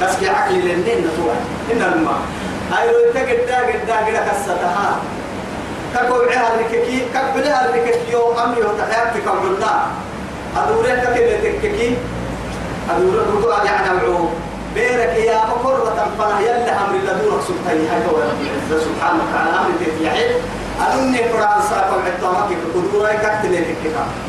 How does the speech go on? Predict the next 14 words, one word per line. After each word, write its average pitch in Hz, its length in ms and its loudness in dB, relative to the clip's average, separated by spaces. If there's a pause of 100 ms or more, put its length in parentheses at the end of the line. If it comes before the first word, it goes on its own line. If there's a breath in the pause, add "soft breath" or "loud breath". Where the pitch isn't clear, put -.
(140)
كل 440 320 0
إسا - 160 -2
كم - 240 0 (1120)
أمر. 392 240 0 (1500)
أمري. - 220 2 (720)
والشمس 202 380 2 (140)
تجري 220 300 2 (400)
لمستقر 240 760 0 (140)
لها. 170 420 2 (1200)
أرحلي. - 500 0 (720)
رب 180 100 0 (120)
العزة 190 260 0
أرحلي. 240 580 2 (500)
هنا. 269 220 0